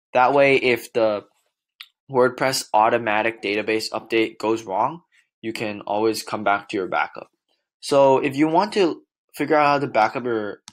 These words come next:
database, what you can do is navigate to the back end of your website, and then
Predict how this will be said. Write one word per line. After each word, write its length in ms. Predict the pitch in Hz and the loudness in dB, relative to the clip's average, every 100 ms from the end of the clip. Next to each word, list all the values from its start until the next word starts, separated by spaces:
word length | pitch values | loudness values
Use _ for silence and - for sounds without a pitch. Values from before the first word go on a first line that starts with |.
| _ _ _ | _ _ _
database, 460 | 104 117 131 160 160 - _ _ - | -4 -2 0 -2 -4 -12 _ _ -10
what 160 | 139 147 | -6 0
you 80 | 175 | 0
can 140 | 151 | 0
do 200 | 127 139 | 0 0
is 160 | 139 127 | -2 -4
navigate 540 | 107 113 131 135 139 | -2 0 -2 -6 -4
to 80 | 131 | -4
the 80 | 113 | -2
back 320 | 95 107 - | 0 -2 -2
end 200 | 117 127 | -6 -6
of 120 | 120 | -6
your 120 | 107 | -4
website, 500 | 92 90 - 135 139 - _ _ _ _ _ - _ _ _ - | -4 -6 -4 -4 -4 -10 _ _ _ _ _ -20 _ _ _ -10
and 180 | 131 117 | -8 0
then 460 | 120 120 120 120 | 0 2 0 -4